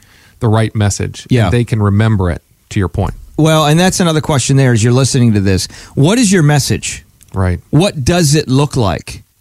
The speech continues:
Speaker 2: And do your people know exactly what the message is? Because if you go up to one of your sales folks and you say, "Okay, what is our, what is our motto? What is our message? What do we do?"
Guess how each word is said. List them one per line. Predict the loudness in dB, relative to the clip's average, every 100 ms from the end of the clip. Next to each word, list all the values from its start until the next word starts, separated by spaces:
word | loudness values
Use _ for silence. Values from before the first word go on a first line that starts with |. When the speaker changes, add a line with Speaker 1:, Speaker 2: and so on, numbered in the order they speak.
| _ _ _ _ _ -10 -2
Speaker 2:
And | 0 2
do | 2
your | 4 4 4 2
people | 0 0 0 0 0 0 -2 -6 _ _ _
know | 2 4 2 2 0 0 -4 _ -4
exactly | 0 2 2 2 0 0
what | 0
the | 0
message | 0 2 2 2
is? | 2 0
Because | 0 2
if | 2
you | 0
go | 0
up |
to | 0
one | 2
of | 2
your | 2
sales | 2 0 0
folks | 0 0 -4 -12 -20 -8
and | -2 0
you | 2
say, | 2 0
"Okay, | 0 0
what | 2 2
is | 0
our, | 0 0
what | 0 0
is | 0
our | 0
motto? | 2 2 2 2
What | 0 0
is | 2
our | 2
message? | 2 2 2 0 0
What | 0 2
do |
we | 2 2
do?" | 0 0 0 0 -4